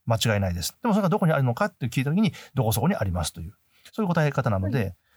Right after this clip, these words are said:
Speaker 1: それはあるのは前提だからですね。なんか何回、何回も言ってますけど、だからないって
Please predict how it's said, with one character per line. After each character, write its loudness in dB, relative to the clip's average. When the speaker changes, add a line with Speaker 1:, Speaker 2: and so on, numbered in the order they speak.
Speaker 1:
そ -2
れ 4
は 0
あ 2
る 0
の 2
は 4
前 2
提 0
だ -4
か -10
ら -8
で -10
す -4
ね。 0
な 2
ん -2
か -2
何 2
回、 -2
何 2
回 2
も -2
言 -4
っ -14
て -8
ま -2
す 0
け -4
ど、 -8
だ -10
か -20
ら 2
な 4
い 2
っ 0
て -14